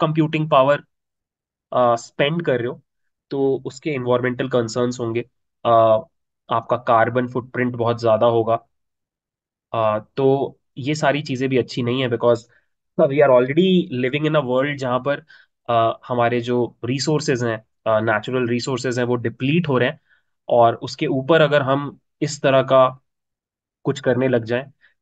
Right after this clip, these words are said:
तो there is a huge risk involved। तो इसके बारे में भी आजकल काफी बात हो रही है और कोशिश की जा रही है कि किसी तरीके से फा-, कार्बन फुटप्रिंट को कम किया जाए, अ, while training these models। ठीक है, तो in short, there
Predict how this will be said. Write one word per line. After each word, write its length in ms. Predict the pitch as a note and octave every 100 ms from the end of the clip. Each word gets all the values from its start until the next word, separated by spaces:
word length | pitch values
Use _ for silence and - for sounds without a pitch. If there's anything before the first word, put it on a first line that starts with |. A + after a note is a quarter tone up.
| -
तो 440 | C3 A#2+ A#2 - _ B2+
there 380 | A2+ C3 C3+ C3+
is 260 | C3 - -
a 40 | A#2
huge 400 | - D3+ F3 B2
risk 300 | B2 - A#2+
involved। 400 | A2 G#2+ G#2+ A#2 - - _ _
तो 460 | C3 B2 A#2+ A#2+ -
इसके 240 | - - D3+
बारे 200 | C3 B2+
में 120 | B2
भी 80 | C3
आजकल 280 | A#2+ B2+
काफी 260 | A#2+ A#2+ C3
बात 300 | A#2 A#2 B2+
हो 80 | B2+
रही 100 | C3
है 40 |
और 220 | C#3+ C3+ C3 _ _ _ _ -
कोशिश 300 | C#3+ F#3+ F3+
की 160 | F#3
जा 120 | D#3+
रही 120 | C#3+ D#3+
है 60 |
कि 120 | E3
किसी 220 | F3 C#3 D3+
तरीके 320 | D3 C3+ C#3
से 200 | - C3+
फा-, 280 | C3 - -
कार्बन 300 | - A#2 A#2+
फुटप्रिंट 460 | B2+ B2 - B2+ B2
को 100 | -
कम 220 | A#2+ B2
किया 220 | C3 C3+
जाए, 240 | B2 B2+ D3+ _ _ _ -
अ, 200 | A2+ A2
while 340 | A2 A2+ A#2 -
training 320 | A#2 A#2+ A#2
these 280 | A#2 A2+ G#2
models। 400 | G2 G#2 - - _ _
ठीक 140 | D3+ E3
है, 60 | E3+ - - -
तो 100 | F3+
in 80 | F#3
short, 300 | F#3 A3 A3 - _ _ _ -
there 260 | B2 F3+